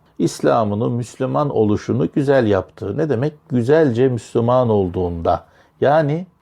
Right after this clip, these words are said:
güzel Müslüman ne demek? E, İslam'ı yaşarsa mı demek? Hayır. Zahiran ve batinen yani gerçek manada Müslüman olursa fe kullu hasenetin ya'meluha işlediği her güzel şey nedir?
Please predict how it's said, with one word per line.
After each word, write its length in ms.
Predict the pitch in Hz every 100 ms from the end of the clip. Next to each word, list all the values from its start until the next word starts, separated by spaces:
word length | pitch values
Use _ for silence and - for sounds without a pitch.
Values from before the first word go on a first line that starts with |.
| _
güzel 240 | 120 139
Müslüman 480 | 139 135 - 139 143
ne 120 | 151
demek? 240 | 135 135 147 - _
E, 60 | -
İslam'ı 420 | 156 - 147 147
yaşarsa 560 | 117 107 - 175 - 131
mı 140 | 98
demek? 260 | 87 90 87
Hayır. 540 | - 127 143 90 - _ _
Zahiran 1120 | - 120 135 143 135 117 107 101 98 92 92
ve 200 | 110 113
batinen 920 | 110 104 - - 95 104 123 143 147 147 _ _
yani 380 | - 107 123 107
gerçek 520 | 98 110 110 113 -
manada 720 | 104 104 107 104 101 98 92 123
Müslüman 600 | 110 - 113 107 123 110
olursa 960 | 101 110 110 - - 107 123 135 156 -
fe 140 | - 107
kullu 360 | - 208 196
hasenetin 500 | 147 139 135 120 -
ya'meluha 840 | 113 107 104 101 101 95 110 131 147 - -
işlediği 680 | 151 147 151 156 143 143 127
her 260 | 123 170 196 170 - -
güzel 360 | 107 110 107
şey 360 | - 143 156 160 - -
nedir? 460 | 120 127 175 196